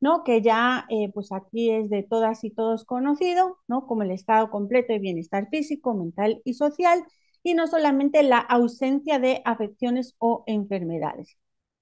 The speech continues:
Eh, luego, a lo largo de los últimos años, se ha venido incorporando desde la Organización, eh, Mundial de la Salud y la Organización Panamericana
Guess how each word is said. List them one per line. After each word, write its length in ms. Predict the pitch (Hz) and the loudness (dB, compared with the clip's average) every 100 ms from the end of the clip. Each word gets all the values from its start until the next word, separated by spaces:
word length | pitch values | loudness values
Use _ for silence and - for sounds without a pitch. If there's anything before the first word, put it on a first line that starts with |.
| _ _ _ _ _ _ _ _ - | _ _ _ _ _ _ _ _ 6
Eh, 280 | 277 269 - | 8 8 8
luego, 640 | 294 320 403 403 339 - _ | 6 8 6 4 2 0 _
a 140 | - 254 | 4 6
lo 140 | 262 | 8
largo 580 | 254 240 247 294 320 330 | 10 8 6 6 6 6
de 280 | 320 285 269 | 6 4 4
los 200 | 247 247 | 0 -2
últimos 540 | 247 247 277 277 269 | -4 0 0 0 2
años, 380 | 294 262 247 247 | 2 2 0 0
se 100 | 254 | 2
ha 80 | 233 | 2
venido 320 | 285 330 339 339 | 2 0 -2 -2
incorporando 800 | 320 285 247 240 233 277 262 226 | 2 4 4 2 2 2 2 2
desde 240 | 220 220 | 2 0
la 100 | 214 | 0
Organización, 840 | 202 202 202 208 208 254 262 269 | 0 -2 -4 -6 -4 -2 2 2
eh, 220 | 262 247 233 | 0 0 0
Mundial 580 | 226 226 233 233 226 | -2 2 4 4 2
de 160 | 214 226 | 0 0
la 120 | 220 | 0
Salud 300 | 214 220 254 240 | 0 0 -2 -2
y 60 | 202 | -2
la 120 | 185 | -2
Organización 540 | 185 185 190 190 233 | -2 -4 -6 -6 -4
Panamericana 920 | 240 240 240 247 240 240 226 208 214 | -2 -2 0 0 0 2 0 0 -4